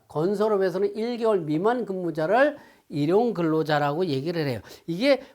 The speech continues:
보험편으로, 사 대 보험편으로 가게 되면 일용 근로자에 대한 개념이 달라져요. 한 달로 줄어듭니다.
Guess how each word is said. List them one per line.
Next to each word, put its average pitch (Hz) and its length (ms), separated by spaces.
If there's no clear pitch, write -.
보험편으로, 240 800
사 247 260
대 254 220
보험편으로 220 580
가게 180 300
되면 190 440
일용 233 340
근로자에 190 420
대한 175 140
개념이 180 340
달라져요. 170 500
한 240 300
달로 202 400
줄어듭니다. 185 800